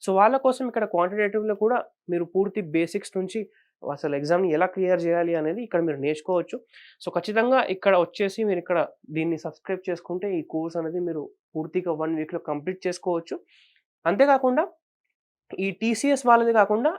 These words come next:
యాప్టిట్యూడ్ టెస్ట్ ఇక్కడ మనకు All India Council for Technical Education వాళ్ళు కూడా ప్రొవైడ్ చేస్తున్నారు. ఏఐసిటిఈ గురించి మీరు ఇంతకుముందు చాలాసార్లు వినే ఉంటారు,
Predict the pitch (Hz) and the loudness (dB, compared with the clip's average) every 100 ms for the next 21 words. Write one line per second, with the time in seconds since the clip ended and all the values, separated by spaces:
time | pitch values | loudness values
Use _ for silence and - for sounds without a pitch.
0 | - 175 - 214 226 220 214 208 - 196 | -4 -4 -4 -6 -6 -6 -8 -8 -4 -2
1 | 185 185 262 196 - - 185 233 254 240 | 0 -2 -4 -6 -8 4 8 8 8 4
2 | 240 202 202 220 208 214 190 - 196 202 | 4 4 4 0 0 0 0 -2 -2 0
3 | 170 180 180 180 185 165 160 156 220 233 | 0 0 -2 -2 0 0 0 0 -2 2
4 | 175 151 147 139 143 - 135 127 - - | 2 2 -2 -8 -8 -14 -16 -16 -20 0
5 | 160 208 240 240 226 226 233 226 220 214 | 6 6 6 4 -2 -2 -2 2 2 2
6 | 220 196 190 202 208 214 208 202 165 170 | 4 4 4 2 2 2 2 2 0 2
7 | 190 190 160 165 190 196 190 190 | 4 4 0 0 0 0 0 0